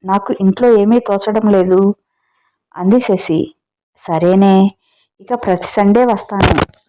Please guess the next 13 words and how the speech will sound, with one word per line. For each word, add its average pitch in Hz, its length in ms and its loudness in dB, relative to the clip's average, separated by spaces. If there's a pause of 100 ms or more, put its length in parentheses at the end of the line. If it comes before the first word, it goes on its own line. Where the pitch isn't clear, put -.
సరేనా?" 202 520 2 (420)
అంది 196 220 -2
మాధురి. 165 500 0 (1040)
అలా 185 240 0
మాధురిని 190 840 2 (280)
జయంతిదేవి 214 680 2 (100)
గారికి 196 300 -2
పిఏని 214 460 0 (100)
చేసి 202 400 -4 (560)
ఆమె 202 200 2
పని 202 260 0
ఒత్తిడి 233 360 0
తగ్గించింది. 180 840 0